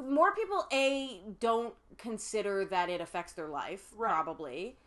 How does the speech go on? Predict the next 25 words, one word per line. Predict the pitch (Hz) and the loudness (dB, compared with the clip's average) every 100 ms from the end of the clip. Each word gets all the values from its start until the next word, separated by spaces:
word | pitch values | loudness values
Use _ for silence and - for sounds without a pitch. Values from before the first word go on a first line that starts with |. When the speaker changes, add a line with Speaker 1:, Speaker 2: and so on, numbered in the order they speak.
| - _ _ - | -20 _ _ 2
Speaker 1:
Um, | 214 208 202 196 202 | 6 6 6 2 0
and | 208 208 | -2 0
it's, | 202 - | -2 -2
it's | 233 220 - | -2 -2 -4
super | 294 302 | -6 -6
easy | 277 254 233 | -6 -6 -4
to | 240 | -4
function, | 226 196 196 208 214 208 | 0 0 0 0 -2 -2
and | 208 | -4
there's | 208 208 | -4 -4
not | 226 220 | 0 2
a | 240 | 0
lot | 254 254 269 | -2 -2 -2
of, | 277 269 - | -4 -8 -6
um, | 214 202 190 185 175 180 _ _ _ _ _ _ _ _ _ _ - | -4 -4 -4 -8 -12 -14 _ _ _ _ _ _ _ _ _ _ -4
you | 269 | 2
know, | 269 | 2
with | 254 269 | 2 0
alcohol, | 220 262 320 269 - 180 139 131 139 147 - _ | 2 4 2 -2 0 0 0 -4 -8 -12 -18 _
a | 208 | -2
lot | 208 202 | 2 2
of | 196 | 2
alcoholics | 185 185 175 180 175 165 160 | 0 0 -4 -2 -2 -2 -6
are | - 180 | -10 -10
super | - - - 190 185 | -12 -12 -8 -8 -8